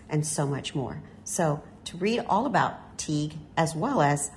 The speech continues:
other stories that are featured in Shale Magazine, please go to shale mag dot com. Again, that's S H A L E M A G dot com.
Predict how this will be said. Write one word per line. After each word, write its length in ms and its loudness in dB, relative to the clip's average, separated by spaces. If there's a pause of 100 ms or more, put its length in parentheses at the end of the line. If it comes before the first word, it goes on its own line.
(140)
other 180 4
stories 400 0
that 100 -4
are 60 -2
featured 380 -4
in 80 0
Shale 240 0
Magazine, 520 0
please 300 -2
go 200 0
to 200 -6
shale 260 -2
mag 280 -2
dot 220 -6
com. 380 0
Again, 280 0
that's 240 -2
S 180 0
H 300 -2
A 180 2
L 180 0
E 240 0 (120)
M 120 2
A 120 0
G 260 -8 (240)
dot 220 -10
com. 240 -10